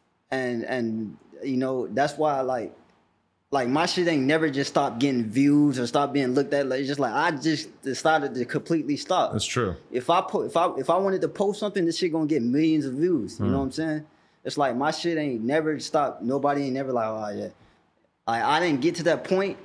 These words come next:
Speaker 1: where, like, my shit was just worn out.
Speaker 2: Right.
Speaker 1: It's just like, I, I got to the point where it's like, "Nah, fuck it. I don't wanna do this shit no more."
Speaker 2: Mm-hmm.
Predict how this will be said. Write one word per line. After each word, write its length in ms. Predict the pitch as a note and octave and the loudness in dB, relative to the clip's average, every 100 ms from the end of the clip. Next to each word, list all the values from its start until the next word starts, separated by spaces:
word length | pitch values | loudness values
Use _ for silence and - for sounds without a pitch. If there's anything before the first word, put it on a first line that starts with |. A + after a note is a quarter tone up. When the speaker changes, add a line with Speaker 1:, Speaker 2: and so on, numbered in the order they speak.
| - _ _ | -20 _ _
Speaker 1:
where, 180 | - C3 | -2 2
like, 140 | C#3 B2 | 2 2
my 120 | C3+ | 0
shit 120 | C#3 | 0
was 100 | C#3+ | -2
just 120 | A#2+ G#2 | -2 -2
worn 300 | B2 C3+ B2 | -2 0 0
out. 260 | B2 F#2+ - | -2 -6 -4
Speaker 2:
Right. 160 | A2 F#2 | -2 0
Speaker 1:
It's 100 | A#2+ | 0
just 100 | B2 | 0
like, 160 | B2 A2+ | 0 2
I, 280 | D3 D#3 - - | 2 0 -4 -2
I 140 | C#3+ | 0
got 220 | D3 D3+ | 2 -2
to 80 | D3+ | -2
the 60 | B2+ | -4
point 160 | D3 C3+ | -2 -2
where 20 | |
it's 80 | A2+ | -2
like, 120 | A2 | -4
"Nah, 200 | A2 G#2+ | -4 -6
fuck 260 | G2 C3+ G#2+ | -6 -6 -6
it. 40 | |
I 20 | A2 | -8
don't 160 | A#2 | -6
wanna 120 | A2 | -6
do 100 | G#2+ | -4
this 120 | C3+ A2 | -6 -6
shit 140 | G#2+ | -6
no 80 | G2+ | -8
more." 160 | F#2+ F2+ A2 | -10 -8 -4
Speaker 2:
Mm-hmm. 160 | A2 | -2